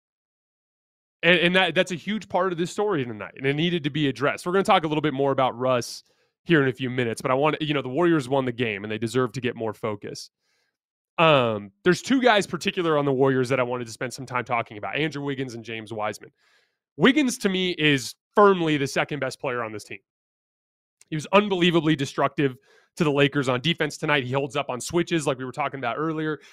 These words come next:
getting deflections all over the place, applying ball pressure to make people feel uncomfortable. He is so much more than a three and D player.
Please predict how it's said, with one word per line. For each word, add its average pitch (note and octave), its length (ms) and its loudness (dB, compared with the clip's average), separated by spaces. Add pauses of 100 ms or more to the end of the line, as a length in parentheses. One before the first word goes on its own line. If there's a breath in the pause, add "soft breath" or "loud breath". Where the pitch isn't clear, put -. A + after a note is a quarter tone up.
(140 soft breath)
getting D#3 180 2
deflections D#3 560 -6
all C#3+ 160 0
over D3+ 160 -6
the C#3+ 80 -10
place, D#3 380 -8
applying D#3+ 440 -4
ball D3+ 220 0
pressure E3+ 580 -4 (640)
to F3+ 120 0
make E3 160 4
people D#3+ 200 -2
feel D3+ 240 0
uncomfortable. F3+ 600 -4 (160 soft breath)
He B3+ 160 4
is A3 100 -2
so B3+ 220 0
much C#4 280 -4
more D#3+ 460 4
than D3 160 0
a C#3+ 140 2
three D#3 360 -2
and C#3+ 160 -2
D C#3 220 -6
player. A#2+ 380 -8